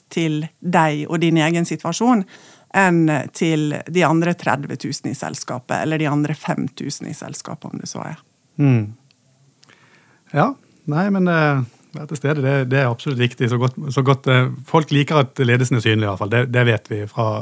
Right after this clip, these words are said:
Speaker 2: fra mange tilbakemeldinger. Men de enkeltmenneske-, jeg er litt tilbake til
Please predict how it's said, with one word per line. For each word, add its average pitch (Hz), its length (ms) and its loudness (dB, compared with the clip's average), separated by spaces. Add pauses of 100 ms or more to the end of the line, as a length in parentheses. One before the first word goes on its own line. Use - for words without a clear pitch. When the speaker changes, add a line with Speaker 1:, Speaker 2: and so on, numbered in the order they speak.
Speaker 2:
fra 120 160 -6
mange 113 380 0 (420)
tilbakemeldinger. 113 480 -2
Men 139 160 2 (1200)
de 160 140 -4 (100)
enkeltmenneske-, 120 760 2
jeg 147 100 2
er 185 60 0
litt 202 260 -2
tilbake 127 380 2
til 123 160 4